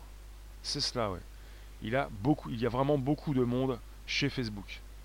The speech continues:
Et je tiens à répéter à celles et ceux qui vont toujours me dire, «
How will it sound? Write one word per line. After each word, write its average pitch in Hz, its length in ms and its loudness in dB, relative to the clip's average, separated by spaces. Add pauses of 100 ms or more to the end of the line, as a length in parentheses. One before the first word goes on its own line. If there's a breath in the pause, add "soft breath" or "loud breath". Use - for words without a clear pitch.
(680)
Et 104 180 -2
je 95 160 -2
tiens 127 240 2
à 110 100 4
répéter 117 460 2
à 104 100 2
celles 120 300 0
et - 20 2
ceux 123 200 4
qui 107 160 -6
vont 98 120 -4
toujours 139 320 0
me 127 140 4
dire, « 110 300 0